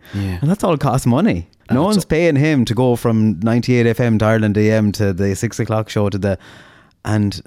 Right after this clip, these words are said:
Speaker 2: you know,
Speaker 1: And,
Speaker 2: and
Speaker 1: like,
Speaker 2: then
Speaker 1: they all,
Speaker 2: feed
Speaker 1: it's all,
Speaker 2: yourself.
Speaker 1: like, this exposure. It's like, "Oh, yeah, exposure. It's gonna, like, exposure's not gonna put petrol in the tank," like.
Speaker 2: Somebody rang me today, actually, about a gig, and they said, you know, "It'd be really, it'd be really good exposure for you."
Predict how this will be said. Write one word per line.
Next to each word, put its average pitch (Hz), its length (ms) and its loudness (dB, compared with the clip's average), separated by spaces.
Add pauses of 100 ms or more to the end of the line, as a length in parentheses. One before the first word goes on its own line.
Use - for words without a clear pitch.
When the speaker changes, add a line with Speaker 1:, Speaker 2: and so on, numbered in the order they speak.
(140)
Speaker 2:
you 127 100 0
know, 117 80 2
Speaker 1:
And, 101 120 0
Speaker 2:
and 107 80 2
Speaker 1:
like, - 0 -
Speaker 2:
then 110 80 0
Speaker 1:
they 107 100 2
all, 107 140 2
Speaker 2:
feed 131 240 2
Speaker 1:
it's 120 180 0
all, 120 120 0
Speaker 2:
yourself. 113 180 0
Speaker 1:
like, 107 180 -4
this 113 160 -2
exposure. 110 640 -2
It's 113 240 -6
like, 110 120 -6
"Oh, 143 120 0
yeah, 147 160 -6
exposure. 147 640 -6
It's 98 120 -8
gonna, 98 260 -4 (400)
like, - 140 -14
exposure's 110 480 -6
not 104 160 -4
gonna 104 160 -6
put - 380 -12 (420)
petrol 101 360 -6
in 98 60 -6
the 95 60 -8
tank," 104 340 -8
like. 127 200 -8 (180)
Speaker 2:
Somebody 107 340 2
rang 104 260 4
me 101 120 2
today, 110 260 0
actually, 101 320 -2
about 95 240 -2
a 101 60 -4
gig, 98 260 -2
and 95 120 -2
they 95 60 -2
said, 92 220 -4
you 101 80 -2
know, 95 100 -2
"It'd 92 80 -6
be 98 120 -4
really, 95 380 -4
it'd 92 200 -6
be 92 100 -4
really 95 260 -2
good 98 320 -4
exposure 104 520 -4
for 95 200 -6
you." 82 120 -8